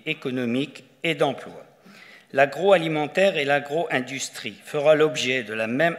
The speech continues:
attention par la région que l'ensemble des autres secteurs économiques, avec des politiques de développement, l'usine du futur et d'innovation. L'adaptation nécessaire des outils de transformation pourra faire l'objet d'accompagnements provisoires.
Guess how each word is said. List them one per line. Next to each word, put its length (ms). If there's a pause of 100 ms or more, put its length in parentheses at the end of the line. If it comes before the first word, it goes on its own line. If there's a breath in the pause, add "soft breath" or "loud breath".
attention 560
par 220
la 120
région 460
que 120
l'ensemble 640
des 240
autres 140
secteurs 500
économiques, 680 (440 loud breath)
avec 260
des 100
politiques 520
de 100
développement, 640
l'usine 380
du 120
futur 480
et 60
d'innovation. 680 (420 loud breath)
L'adaptation 720
nécessaire 800
des 280
outils 320
de 100
transformation 920 (120)
pourra 220
faire 220
l'objet 380
d'accompagnements 840
provisoires. 840